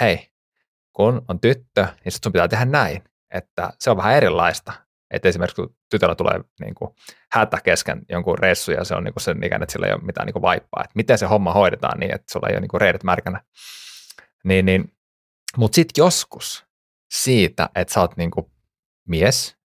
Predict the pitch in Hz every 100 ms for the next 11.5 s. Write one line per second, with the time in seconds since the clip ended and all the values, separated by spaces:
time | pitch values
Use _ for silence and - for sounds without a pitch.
0 | _ _ - 85 82 82 80 - 90 82
1 | 78 107 - 92 90 101 92 95 95 -
2 | 147 - 160 - - - 87 - 95 101
3 | - 117 123 - - - - - - -
4 | - - - - - _ _ _ - -
5 | - - - _ - 87 - 87 - 85
6 | 85 _ - 120 117 110 101 113 107 95
7 | 85 82 - 67 - - 87 85 - -
8 | 87 - - - - - - - - -
9 | - - - - - - - _ _ _
10 | _ _ - - - 143 123 107 107 -
11 | 82 82 - 87